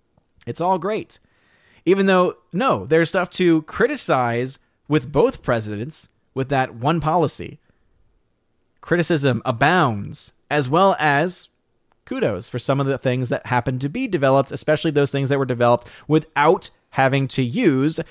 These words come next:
human beings as test subjects.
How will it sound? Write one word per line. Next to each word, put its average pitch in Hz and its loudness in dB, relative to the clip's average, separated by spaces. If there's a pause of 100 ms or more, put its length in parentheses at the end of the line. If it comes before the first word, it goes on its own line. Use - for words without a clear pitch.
(180)
human 175 2 (480)
beings 143 -2 (580)
as 123 -6
test 160 -4
subjects. - -14